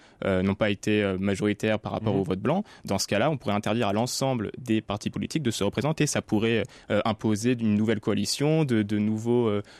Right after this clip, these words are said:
Speaker 1: euh, de nouveaux programmes, de nouveaux projets politiques. En somme, le renouvellement générationnel de la classe politique qui est aujourd'hui demandé par une majorité de Français.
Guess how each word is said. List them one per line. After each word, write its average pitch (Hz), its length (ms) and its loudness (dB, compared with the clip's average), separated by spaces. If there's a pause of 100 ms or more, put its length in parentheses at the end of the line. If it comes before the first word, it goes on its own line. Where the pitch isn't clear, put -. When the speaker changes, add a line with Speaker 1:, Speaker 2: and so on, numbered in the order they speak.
Speaker 1:
euh, 101 180 2
de 101 140 0
nouveaux 104 240 2
programmes, 117 380 0
de 113 40 0
nouveaux 104 160 2
projets 107 280 -2
politiques. 104 320 0
En 107 80 0
somme, 151 280 0 (160)
le 104 100 2
renouvellement 123 600 2
générationnel 113 580 -2
de 131 60 -2
la 101 140 0
classe 120 220 -4
politique - 340 -4
qui - 120 -8
est 104 40 2
aujourd'hui 98 280 0
demandé 120 440 0
par 107 120 -2
une 101 80 2
majorité 98 300 0
de - 60 -6
Français. 165 240 -4